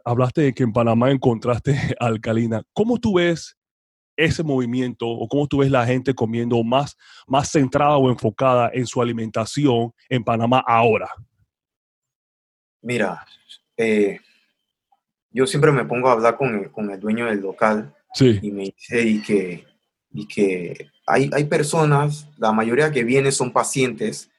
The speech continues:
Speaker 2: de
Speaker 1: Mm.
Speaker 2: cáncer, porque e-, eso, eso le da energía, el, esa agua tiene energía y lo ayuda.
Speaker 1: Ujú.
Speaker 2: Pero vienen por eso, ¿me explico? Entonces, es así, es que a veces yo lo ayudo con los posts,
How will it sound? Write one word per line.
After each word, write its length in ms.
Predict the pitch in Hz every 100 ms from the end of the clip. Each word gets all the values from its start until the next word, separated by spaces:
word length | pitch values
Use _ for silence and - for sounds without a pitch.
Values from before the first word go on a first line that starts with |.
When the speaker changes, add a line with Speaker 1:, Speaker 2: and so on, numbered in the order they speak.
| _
Speaker 2:
de 320 | 117 123 113
Speaker 1:
Mm. 40 | 104
Speaker 2:
cáncer, 580 | 127 113 107 101 151 - _ _ _ _ _ _
porque 400 | 110 - 104 -
e-, 160 | 110 -
eso, 320 | 113 - 123 110
eso 240 | 113 -
le 140 | 117 107
da 300 | 104 110 -
energía, 760 | 117 107 107 131 113 98 120 -
el, 140 | 104 101
esa 220 | 107 120
agua 200 | 113 117
tiene 200 | 120 120
energía 680 | 113 95 - 127 110 101 - _ _ _
y 140 | 110 104
lo 120 | 101
ayuda. 480 | 95 143 170 90 87 _ _ _ _ -
Speaker 1:
Ujú. 280 | 104 104 104
Speaker 2:
Pero 320 | 180 156 147
vienen 360 | 131 156 175 175
por 180 | 143 156
eso, 380 | 262 147 104 - _
¿me 60 | 127
explico? 560 | - 262 208 110 - _ _ _ _ _ _ _ - -
Entonces, 640 | - 120 151 151 185 196 - _ _ _ _ _ _ _ _ -
es 200 | 151 196
así, 560 | 220 214 254 135 107 - _
es 180 | 151 156
que 140 | 190
a 100 | 170
veces 220 | 160 214
yo 100 | 202
lo 60 | 202
ayudo 280 | 196 208 208
con 140 | 160
los 100 | 139
posts, 500 | - 185 214 -